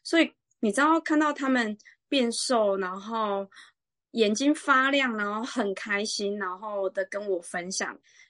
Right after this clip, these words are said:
就是他瘦了，可以穿比基尼也好，或者是他瘦了，他的，他逆转他的健康也好，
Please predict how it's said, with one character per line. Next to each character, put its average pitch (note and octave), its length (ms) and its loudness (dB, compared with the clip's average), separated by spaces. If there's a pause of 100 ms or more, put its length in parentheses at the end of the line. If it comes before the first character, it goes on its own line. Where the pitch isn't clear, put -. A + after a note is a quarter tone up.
就 G#3+ 140 -4
是 A3 120 2
他 G#3 160 -4
瘦 B3 400 6
了， F#2+ 240 2
可 B3+ 120 -2
以 - 20 2
穿 G#3+ 240 -4
比 G3+ 140 0
基 A3+ 160 2
尼 A3 260 4
也 F#3 140 2
好， G#3+ 240 -6
或 G#3+ 180 0
者 B2+ 60 -2
是 G#3+ 280 -4 (320)
他 - 120 -2
瘦 B3 320 6
了， D#3+ 240 4
他 A3 240 -2
的， G3+ 200 0 (160)
他 - 140 -4
逆 C#4+ 220 6
转 - 180 -8
他 A3 160 -2
的 - 40 -2
健 F#3+ 220 -2
康 F#3+ 240 -6
也 F3 200 -4
好， - 160 -14